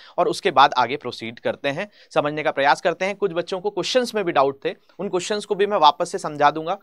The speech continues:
कोई भी घबराने की ज़रूरत नहीं है। देखिए यूपीएससी आपसे जब प्रश्न पूछ रहा है तो उसका, अ, उसका पूछने का, जैसे कि एक प्रश्न, अ, मैं पहले वो प्रश्न दि-, दिखा देता हूँ। जैसे ये प्रश्न पे किसी बच्चों को डाउट था, तो आप समझिए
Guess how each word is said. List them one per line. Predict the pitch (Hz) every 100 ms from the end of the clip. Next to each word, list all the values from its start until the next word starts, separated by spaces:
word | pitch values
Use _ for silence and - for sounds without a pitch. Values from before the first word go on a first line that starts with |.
| _
कोई | - 151
भी | 170 185
घबराने | 135 123 135 160
की | 175
ज़रूरत | 160 165
नहीं | 175
है। | 208 - - -
देखिए | 185 160
यूपीएससी | 117 160 175 208 190 - 214 - -
आपसे | 143 147 190
जब | 185
प्रश्न | - 175 208
पूछ | 185 185 175
रहा | 170
है | 165 - - _
तो | -
उसका, | 202 - 254
अ, | 240 - - - 135 135 -
उसका | 151 -
पूछने | 208 190 175 185
का, | 131
जैसे | 123 151 190
कि | 202 208 - - _ _ _ _ -
एक | 185 180
प्रश्न, | 185 180 196 180
अ, | 127 117 110 _ 131
मैं | 131
पहले | 131 139 143
वो | 143
प्रश्न | - 147 - 151
दि-, | 127 _
दिखा | 120 123 123
देता | 117 143
हूँ। | - _
जैसे | 147 170
ये | 208
प्रश्न | 202 - - 180
पे |
किसी | 180 180
बच्चों | 175 165 185
को | 170
डाउट | 151 151
था, | 151 156 - - - -
तो |
आप | - 147 175
समझिए | - 170 175 131 95